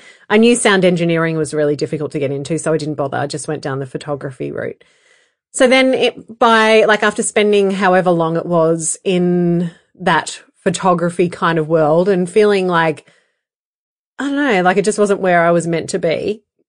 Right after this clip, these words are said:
I decided to go back and study radio, and then got a job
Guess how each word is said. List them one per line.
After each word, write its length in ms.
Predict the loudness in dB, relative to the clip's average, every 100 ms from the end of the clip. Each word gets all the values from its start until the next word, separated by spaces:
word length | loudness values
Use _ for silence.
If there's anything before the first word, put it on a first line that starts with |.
| _ _ _
I 300 | 0 2 2
decided 420 | 2 2 2 2 0
to 60 |
go 120 | 0
back 220 | 0 0 -2
and 340 | -4 -6 -12 _ _ _ _ _ _ _ _ _ -8
study 360 | 0 2 2
radio, 640 | 0 -2 0 0 0 -2 -4 _ _ _ _ _ _ _
and 180 | 0 2
then 480 | 4 4 2 2 0 -6 _
got 180 | 2 2
a 80 | 2
job 540 | 2 2 2 -2